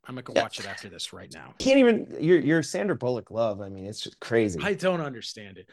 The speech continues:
Speaker 1: But I will tell you, this was the movie I saw as a kid, and I was like, "I am in love with that woman."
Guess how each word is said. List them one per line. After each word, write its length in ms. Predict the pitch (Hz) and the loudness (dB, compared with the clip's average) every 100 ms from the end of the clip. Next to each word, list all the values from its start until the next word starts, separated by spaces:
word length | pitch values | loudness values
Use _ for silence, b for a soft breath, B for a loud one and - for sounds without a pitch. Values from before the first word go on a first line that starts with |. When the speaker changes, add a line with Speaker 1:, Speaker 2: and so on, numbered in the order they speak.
| - | -4
Speaker 1:
But 100 | 156 | 0
I 80 | 175 | 4
will 140 | 202 | 4
tell 180 | 202 190 | 4 2
you, 120 | 147 | 0
this 180 | 123 160 | -2 -4
was 120 | 170 | -4
the 60 | 151 | -2
movie 180 | 160 156 | 0 0
I 80 | 139 | 0
saw 240 | - 139 | -2 -2
as 60 | 127 | -2
a 60 | 120 | -6
kid, 320 | 143 139 - | -6 -6 -8
and 120 | 120 | -12
I 140 | 113 113 | -10 -10
was 140 | 104 | -12
like, 280 | 107 110 104 - | -12 -12 -12 -10
"I 240 | 120 120 | -8 -8
am 100 | 107 | -12
in 120 | 104 104 | -16 -16
love 180 | 104 | -16
with 100 | 92 | -18
that 220 | - 98 92 | -16 -16 -18
woman." 260 | 87 82 | -18 -16